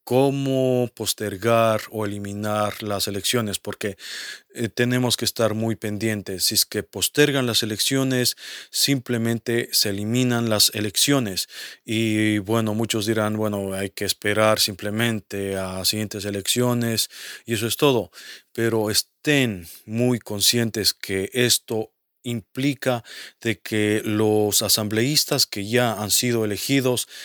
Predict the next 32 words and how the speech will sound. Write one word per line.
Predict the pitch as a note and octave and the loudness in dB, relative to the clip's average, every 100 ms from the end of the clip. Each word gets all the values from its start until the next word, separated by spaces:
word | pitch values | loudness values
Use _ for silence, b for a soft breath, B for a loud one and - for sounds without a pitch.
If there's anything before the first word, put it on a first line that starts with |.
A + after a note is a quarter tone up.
| B B | B B
también, | G#2+ A2 G#2+ C3 C3+ C3 B2+ - b b | -2 -2 0 4 6 4 2 -4 b b
su | - | -2
elección | A2 G#2+ - C3+ C3 A2 | -2 2 2 4 2 0
también | G#2 G#2 A2+ | -2 0 -2
quedaría | - G#2 G2+ G2+ A2+ G2+ | -2 0 2 4 4 2
anulada. | G2+ G#2 A2+ A#2 G2+ F2+ B B B B | 0 0 4 4 2 -6 B B B B
Entonces, | C#3+ - D#3 - C3 - - | -6 -2 2 4 4 2 2
esto | D3 - B2 | 0 0 0
no | B2 | 2
es | A#2+ | 2
simplemente | B2+ A2+ - A2+ A2+ G#2+ A2 - A2+ A2+ - A2 G2+ B B B B | 0 -4 -4 0 4 4 2 -2 -4 -4 -2 -2 -2 B B B B
una | B2 B2 A#2+ A#2 A#2 A2 G#2+ G#2 G2+ | -2 0 2 2 0 0 0 0 0
intención | G#2 G#2 A2 G2+ A#2 A2+ | -2 -2 -2 0 0 0
inocente | A2 G#2+ F#2 - A2 A#2 G#2 G#2 G2+ - | 0 -2 2 4 4 2 0 0 0 -2
que | G2+ G2 | -4 -4
porque | - G2+ - | -4 -8 -6
están | G2+ - G#2+ | -6 -4 -2
haciendo | G2+ - A2 G#2+ G2+ | 0 2 2 2 2
ahí | G#2 | 2
un | G#2 G#2+ | 0 -4
poco | B2 B2 | 0 2
de | A2+ | 2
cuestiones | - A2 - - A#2 A2+ A2 G2+ - | 2 -4 -2 0 0 0 0 0 0
que | G#2+ | -2
necesitan | G#2 G#2 F#2 A#2+ A2+ - G#2+ G2+ | 0 2 2 2 0 -2 -4 -2
hacer | G2+ - A#2 A#2+ A2 - | 2 4 6 6 4 0
para | A2 G#2 | -2 -2
que | F#2+ - G2+ G2 | -4 -6 -4 -2
la | G2 | -2
democracia | G2+ G2+ - A#2 - | -2 -4 0 0 0
se | A2 F#2+ | -2 -4
cumpla. | B2+ B2+ - A2+ | -2 -2 0 -4